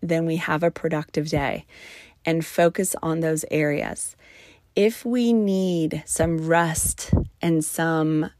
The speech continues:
relaxation or just to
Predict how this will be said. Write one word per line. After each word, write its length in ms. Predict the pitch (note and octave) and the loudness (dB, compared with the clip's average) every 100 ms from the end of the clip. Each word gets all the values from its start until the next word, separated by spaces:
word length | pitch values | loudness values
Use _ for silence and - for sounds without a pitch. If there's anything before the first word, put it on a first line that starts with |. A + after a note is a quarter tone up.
| _ _ _ | _ _ _
relaxation 1000 | F#3 F#3 F#3 - - E3+ F#3 - D#3+ - - | 2 2 2 -2 0 2 4 4 4 0 -4
or 120 | E3+ | -4
just 480 | E3 - F3+ F3+ - | -2 0 0 0 2
to 380 | - F#3+ E3 E3+ | 2 4 2 0